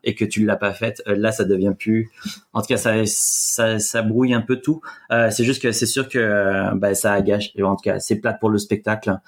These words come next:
Et, euh, je pense que, euh, notre jugement face à tous les éléments, en fait, il est devenu, euh,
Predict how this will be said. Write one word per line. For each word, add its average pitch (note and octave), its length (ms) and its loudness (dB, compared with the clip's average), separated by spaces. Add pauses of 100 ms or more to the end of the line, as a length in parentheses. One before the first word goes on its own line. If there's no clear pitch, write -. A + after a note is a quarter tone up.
(260)
Et, C3 280 2
euh, A2 540 4 (480)
je - 120 -6
pense C#3+ 180 0
que, C3+ 80 -2
euh, A2 520 4
notre A2 280 2
jugement C3 760 2
face A2+ 180 -2
à A2 60 0
tous - 280 -2
les D3+ 180 0
éléments, C#3 400 2
en A#2 80 -2
fait, B2+ 220 -2
il G#2+ 100 2
est G#2 40 4
devenu, G#2+ 680 2
euh, F#2+ 280 2